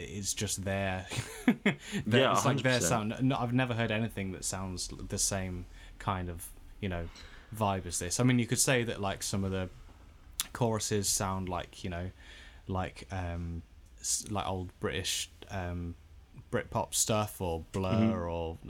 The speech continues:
Speaker 1: whatever. There's, you know, elements of that, and when you read up about them, they talk about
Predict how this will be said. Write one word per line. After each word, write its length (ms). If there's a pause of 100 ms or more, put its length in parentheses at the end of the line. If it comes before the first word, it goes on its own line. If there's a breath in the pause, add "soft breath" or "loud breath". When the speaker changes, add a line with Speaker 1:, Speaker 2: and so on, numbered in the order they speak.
(220)
Speaker 1:
whatever. 540
There's, 360 (120)
you 100
know, 100
elements 480
of 60
that, 240
and 140
when 100
you 140
read 200
up 200
about 260
them, 160
they 120
talk 260
about 260